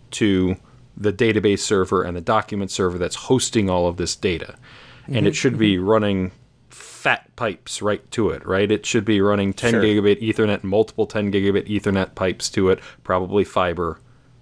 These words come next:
Speaker 1: that, or even be on the same bare metal and running as different V Ms talking to the san. So the data transfer couldn't possibly be faster from those hard drives for the document to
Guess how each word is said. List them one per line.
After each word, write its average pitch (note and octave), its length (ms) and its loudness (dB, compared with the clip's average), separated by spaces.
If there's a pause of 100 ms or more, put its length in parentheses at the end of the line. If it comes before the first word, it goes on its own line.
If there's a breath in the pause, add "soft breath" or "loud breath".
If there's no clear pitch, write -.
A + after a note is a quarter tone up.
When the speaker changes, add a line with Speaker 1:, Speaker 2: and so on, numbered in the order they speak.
(160)
Speaker 1:
that, A2 240 4
or B2 360 4
even C3+ 340 2
be A2 320 2
on A2 260 0
the F#2 140 0
same A2 540 0 (320 soft breath)
bare A2 360 2
metal G2 600 2
and F#2+ 200 -4
running G2+ 280 2
as F2 120 -4
different G2 320 -2
V G2+ 260 0
Ms - 380 -8 (260 soft breath)
talking F2+ 400 -4
to F2+ 100 -8
the F2 120 -4
san. E2 380 -4 (420 soft breath)
So G2 400 2 (420)
the G#2 100 -2
data D3 300 4
transfer C3 600 -2
couldn't D3+ 440 0
possibly A2+ 420 -2
be F#2+ 160 -4
faster G2 600 -2
from F2 280 -4
those G#2+ 280 2
hard G#2+ 240 2
drives G2 380 2
for G2+ 120 -6
the F#2+ 80 -4
document F#2+ 600 -4 (360 soft breath)
to G2 420 2